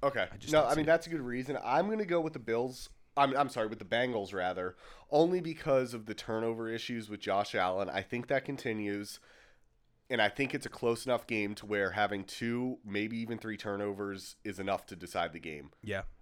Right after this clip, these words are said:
Speaker 1: Um, so I'm gonna go with the
Speaker 2: Interesting.
Speaker 1: Bengals. I could see, I, I, I like your argument, though, so I'm gonna go with Cincinnati.
Speaker 2: Love it.
Speaker 1: All right, let's go out west. Forty-niners hosting the Cowboys, six thirty Eastern, Eastern time. Yes, Eastern time, so three thirty Pacific.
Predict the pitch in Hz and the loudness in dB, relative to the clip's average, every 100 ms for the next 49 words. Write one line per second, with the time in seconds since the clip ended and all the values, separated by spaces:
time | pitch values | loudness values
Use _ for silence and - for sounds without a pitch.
0 | - 117 107 104 123 139 165 160 151 127 | 2 6 6 6 4 4 4 2 2 2
1 | 113 117 120 127 120 - 120 117 110 127 | 2 2 0 -2 -6 -4 -2 -2 -4 -2
2 | 104 - 110 110 117 120 123 117 92 98 | -2 0 -2 0 0 0 0 -2 -2 -2
3 | 87 82 73 82 80 98 110 127 120 113 | -6 -10 -6 -8 -2 0 0 0 0 -2
4 | - 101 - 90 85 82 85 - - - | -4 -10 -8 -4 -2 -4 -8 -16 -18 -8
5 | 101 98 107 135 127 - 143 151 156 - | -2 0 6 8 8 4 4 4 4 2
6 | 156 147 131 127 107 147 170 - - 135 | 6 6 6 4 4 6 6 2 -8 -4
7 | 127 123 120 120 113 - 135 131 120 113 | -2 2 2 2 0 -2 -4 -4 -6 -6
8 | 101 117 110 110 110 110 107 - - 120 | -6 0 2 2 0 -2 -2 -6 -12 -12
9 | - - 110 107 107 104 - 110 110 - | -10 -4 -2 -2 -4 -8 -10 -14 -14 -10
10 | 110 - - 104 98 95 98 151 156 170 | -10 -10 -12 -10 -10 -8 -8 -8 -8 -4
11 | 165 139 98 98 123 - 92 92 87 101 | -2 0 -2 -4 -8 -6 -6 -4 -4 -6
12 | 92 117 110 104 92 90 - 95 95 - | -8 -6 -4 -4 -6 -10 -8 -6 -6 -10